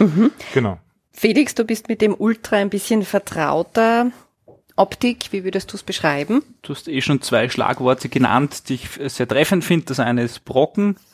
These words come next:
Speaker 3: das auf jeden
Speaker 1: <laughs>
Speaker 3: Fall, und hochwertig. Das trifft's, also von den Materialien ist es ähnlich wie beim Wolfi, das ist eigentlich eins zu eins das Gleiche. Was einem aber sofort ins Auge springt, das ist eine Hochzeit passiert.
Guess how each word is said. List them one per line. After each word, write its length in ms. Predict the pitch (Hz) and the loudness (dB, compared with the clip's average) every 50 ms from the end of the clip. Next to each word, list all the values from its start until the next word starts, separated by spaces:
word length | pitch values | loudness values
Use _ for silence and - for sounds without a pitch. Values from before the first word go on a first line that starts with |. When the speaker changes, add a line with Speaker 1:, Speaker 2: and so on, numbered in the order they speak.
| - - - - - - | -20 -20 -20 -20 -14 -6
Speaker 3:
das 180 | - 131 131 - | -4 -4 -2 -2
auf 140 | 135 127 - | -2 0 0
jeden 180 | - 143 156 | 2 2 2
Speaker 1:
<laughs> 0 | |
Speaker 3:
Fall, 340 | 156 - - 135 143 156 160 | 2 2 4 4 4 4 2
und 380 | - - 135 135 139 123 - - | 0 0 0 -2 -2 -2 -4 -2
hochwertig. 720 | 135 127 117 - 127 113 113 - - - 113 - - _ _ _ _ | -2 -2 -2 -2 -4 -6 -6 -6 -10 -14 -16 -16 -18 _ _ _ _
Das 160 | - 139 - - | -6 -6 -6 -2
trifft's, 340 | - 147 170 175 - - | 2 2 2 2 0 -4
also 200 | - 127 131 131 | -4 -4 -2 -2
von 160 | 117 - 131 120 | -2 -4 -4 -2
den 80 | 123 | -2
Materialien 500 | 120 117 - 123 110 - 113 131 135 135 | -2 0 0 0 2 2 2 2 0 0
ist 120 | 131 127 127 | 0 0 2
es 120 | 127 120 | 0 0
ähnlich 340 | 117 107 110 120 120 117 - | 0 0 -2 -2 -2 -2 -4
wie 60 | 120 | -6
beim 220 | 113 - 117 113 | -4 -4 -2 0
Wolfi, 420 | 123 135 165 - - - 180 170 165 | 2 2 2 2 2 2 2 2 2
das 220 | - 135 123 - | 0 -6 -8 -6
ist 100 | 127 - | -8 -8
eigentlich 340 | - - 117 120 117 - - | -6 -6 -4 -6 -6 -8 -8
eins 200 | 113 113 113 - | -8 -8 -8 -6
zu 80 | - 120 | -6 -6
eins 160 | 120 120 - | -6 -6 -8
das 100 | - - | -14 -10
Gleiche. 460 | - - - 110 131 - - 147 151 - - - - - - - - - | -6 -2 0 0 0 2 2 2 2 0 -6 -20 -20 -20 -20 -20 -8 -2
Was 200 | 113 117 110 147 | 0 2 4 4
einem 240 | 131 120 123 127 123 | 4 6 6 6 4
aber 180 | 120 120 113 | 4 2 0
sofort 380 | 113 120 113 - - 107 110 - | -2 -4 -4 0 0 0 2 2
ins 100 | 135 120 | 2 2
Auge 320 | 123 - 101 113 123 131 | 2 2 0 2 2 0
springt, 460 | 123 - - - 120 123 120 - - | -2 -2 -2 0 0 0 0 -2 -6
das 160 | - 123 - 120 | -10 -8 -8 -6
ist 100 | 107 120 | -4 -2
eine 160 | 117 113 107 | -2 -2 -2
Hochzeit 420 | 117 113 107 - - - 120 - - | -2 -4 -6 -8 -10 -12 -12 -12 -12
passiert. 400 | - - - - 120 123 - _ | -14 -14 -12 -12 -14 -14 -16 _